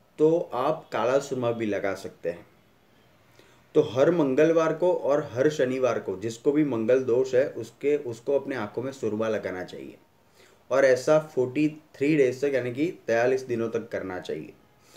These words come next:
इससे मंगल दोष स्वतः समाप्त होता है।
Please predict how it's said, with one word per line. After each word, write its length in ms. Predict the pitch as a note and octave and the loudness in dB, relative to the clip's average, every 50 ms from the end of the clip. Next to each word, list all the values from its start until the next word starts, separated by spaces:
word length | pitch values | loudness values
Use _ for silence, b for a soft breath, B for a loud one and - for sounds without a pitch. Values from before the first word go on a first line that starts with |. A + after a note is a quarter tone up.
| b b b - | b b b -14
इससे 240 | A2+ - - D#3 D3+ | -10 -4 0 0 2
मंगल 420 | D3 C3 A#2 A#2 A#2+ C3+ C#3 C3+ B2+ | 2 0 -2 2 4 4 4 2 0
दोष 380 | B2 B2+ C3+ D3+ D#3 D3+ - | 2 2 4 4 2 -2 -8
स्वतः 340 | - - - A#2 A2 - A#2+ | -12 -6 -4 -4 -2 -2 -4
समाप्त 440 | A#2 - A#2+ G#2+ G2+ G2+ G2 - - | -4 -4 -6 -4 -4 -4 -6 -6 -8
होता 220 | G2+ F2 - E2 D2 | -8 -8 -8 -8 -10
है। 160 | - - | -10 -14